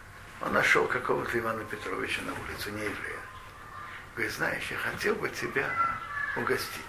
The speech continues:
Хотел бы дать тебе немножко водки, закуски». «А,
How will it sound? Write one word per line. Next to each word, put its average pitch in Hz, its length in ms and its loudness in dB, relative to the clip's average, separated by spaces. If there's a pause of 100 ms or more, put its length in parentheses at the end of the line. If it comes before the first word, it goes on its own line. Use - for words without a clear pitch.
(1200)
Хотел - 340 2
бы - 120 0
дать - 320 -2
тебе - 220 -6
немножко 95 500 -2 (680)
водки, 151 440 8
закуски». - 560 0 (120)
«А, 220 400 12